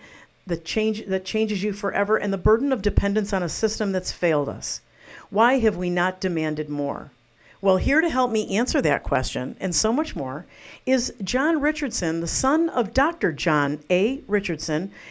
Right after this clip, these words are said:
and now the C E O of Richardson Nutritional Center. Welcome to the show, John. I,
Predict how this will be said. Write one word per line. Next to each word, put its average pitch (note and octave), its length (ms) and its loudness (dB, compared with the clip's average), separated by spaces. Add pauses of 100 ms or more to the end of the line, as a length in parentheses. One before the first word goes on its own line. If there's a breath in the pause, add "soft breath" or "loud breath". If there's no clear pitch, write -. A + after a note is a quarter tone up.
(120 loud breath)
and A3+ 180 8
now C#4 240 6
the D#4 100 2
C C#4 440 -2
E A#3 40 8
O A3+ 120 8
of D#3+ 180 2
Richardson C#4+ 600 2
Nutritional A3+ 840 2
Center. G3+ 540 -4 (460 loud breath)
Welcome C4+ 340 4
to C4 80 2
the A3 80 4
show, G3 300 2
John. D3+ 440 0
I, F3+ 240 -2